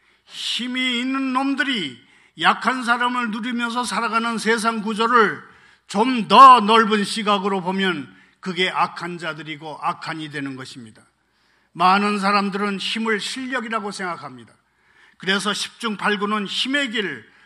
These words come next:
완력의 길, 능력의 길, 무력의 길로 가려고 합니다.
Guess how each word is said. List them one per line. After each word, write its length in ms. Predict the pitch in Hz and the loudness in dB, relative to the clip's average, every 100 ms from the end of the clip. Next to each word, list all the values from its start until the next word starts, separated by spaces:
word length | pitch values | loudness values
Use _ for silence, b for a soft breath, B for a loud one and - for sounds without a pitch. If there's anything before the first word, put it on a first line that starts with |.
| b _ | b _
완력의 640 | 160 196 269 269 262 240 | 0 0 2 -2 -2 -2
길, 440 | 196 214 143 117 - b b - | -2 -4 -4 -10 -20 b b -6
능력의 640 | 185 262 277 269 247 240 | -2 0 2 0 0 -2
길, 420 | 208 175 127 117 b b b | 0 -2 -6 -14 b b b
무력의 600 | 156 185 254 277 277 262 | -12 -6 -4 -2 -2 -2
길로 360 | 214 233 214 202 | -2 -2 -2 -2
가려고 440 | 180 170 165 147 | -2 -4 -8 -10
합니다. 320 | 135 127 107 | -12 -14 -20